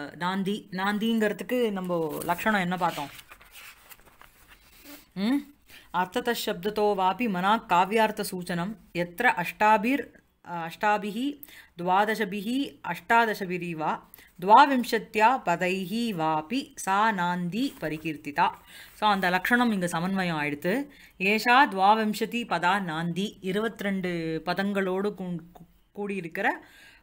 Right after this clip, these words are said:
ஆ, ஸ்லோகம் இது. இது நாந்தி. அஸ்யாம் விவாக பிரவருத்தையோஹோ சிவயோஹோ,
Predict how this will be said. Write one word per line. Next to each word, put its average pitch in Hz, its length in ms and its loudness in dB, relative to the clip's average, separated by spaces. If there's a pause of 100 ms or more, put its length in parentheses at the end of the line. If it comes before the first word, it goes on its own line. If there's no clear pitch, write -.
(180)
ஆ, 151 360 -8
ஸ்லோகம் 208 420 0
இது. 190 360 -4
இது 190 260 -4
நாந்தி. 165 600 -2 (300)
அஸ்யாம் 285 640 6
விவாக 247 460 8
பிரவருத்தையோஹோ 214 920 2 (120)
சிவயோஹோ, 185 800 0